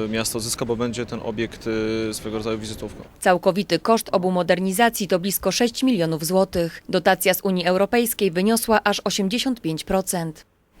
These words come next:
Speaker 2: Miasto Chorzów oraz Sztygarka zapraszają na szósty już Chorzowski Teatr Ogrodowy. Dwudziestego lipca na terenie Sztygarki w Chorzowie odbyła się uroczysta inauguracja szóstego sezonu Chorzowskiego Teatru Ogrodowego.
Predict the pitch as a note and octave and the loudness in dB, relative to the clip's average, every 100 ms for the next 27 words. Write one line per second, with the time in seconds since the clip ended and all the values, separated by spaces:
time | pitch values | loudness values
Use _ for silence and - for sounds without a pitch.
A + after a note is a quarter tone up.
0 | - - - G#3 F#3+ - F3 - B3 G#3+ | -20 -6 4 6 6 4 2 6 6 6
1 | - - G3 - - F#3 A#3 B3+ B3 G3+ | 6 6 8 4 2 4 6 6 4 6
2 | G3 - F#3+ - B3+ A3 F3+ F3 - C4+ | 6 6 4 6 4 6 4 2 0 0
3 | - B3+ B3+ - F#3 G3+ A#3+ - B3+ E3+ | 4 6 6 4 2 4 2 2 2 4
4 | E3 - E3+ F3+ F3 G3 F3 E3+ E3 - | 4 4 2 4 6 6 6 2 2 -2
5 | - - - - - _ _ _ _ - | -2 -2 -4 -12 -18 _ _ _ _ -10
6 | F#3 F#3+ F3 F3 F#3 E3+ G#3 A#3+ - F#3+ | -4 -2 0 0 2 2 0 0 0 2
7 | F3+ F#3+ F#3+ F3+ - F3 F#3 F3+ G3 - | 2 0 0 -2 -4 2 2 0 -8 -2
8 | A3 B3 A3 G3+ F#3 F3 A3+ A3 - G3 | 0 0 2 0 0 2 2 2 0 -2
9 | F3+ F3+ A#3+ - A3+ F#3 F3 E3+ A3 A#3 | -2 -2 -4 0 0 0 -2 2 2 2
10 | - G3 - F#3+ - A3+ F#3 F#3+ F3+ A3 | 0 -2 0 -4 -2 0 0 0 0 0
11 | G#3 F#3 F3+ E3 - A3+ A#3+ C4 E3 F#3+ | 0 -2 -4 -2 0 0 0 0 -2 -2
12 | F#3 F3 F3 F3 F#3 G3+ F3+ E3+ | -2 -2 -2 -2 0 0 0 -2